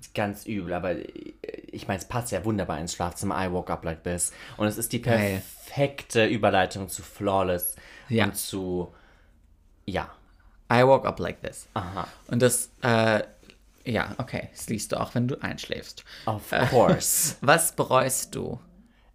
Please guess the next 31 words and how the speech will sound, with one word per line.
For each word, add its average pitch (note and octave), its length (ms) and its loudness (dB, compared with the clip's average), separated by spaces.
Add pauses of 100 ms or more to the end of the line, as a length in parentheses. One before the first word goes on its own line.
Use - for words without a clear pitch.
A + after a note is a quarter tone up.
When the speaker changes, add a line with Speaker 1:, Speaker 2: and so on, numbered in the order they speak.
Speaker 1:
Ähm, A2+ 540 2
ich - 120 -14
bereue B2 260 2
in C3 60 0
meinem G#2 140 -2
Leben B2+ 140 -2
tatsächlich A2+ 260 -4
nur A2+ 100 -2
eine G2 160 -2
Sache G#2 260 -2
und B2+ 80 -2
das G#2 120 -8
ist, - 180 -10
dass G2+ 120 -14
ich, - 240 -16
äh, C3+ 220 -4 (360)
Nicky C3 440 -2
nie A2+ 200 0
wieder G#2+ 160 0
gesehen E2+ 380 -6
habe, E2+ 180 -8
nachdem D#2+ 300 -10
ich D#2+ 140 -14
in C#2 80 -12
England - 320 -12
war. - 160 -14 (640)
Speaker 2:
Was A#2+ 200 0
bereust A2+ 420 0
du - 20 -4
überhaupt A2 560 -2
nicht? - 460 -8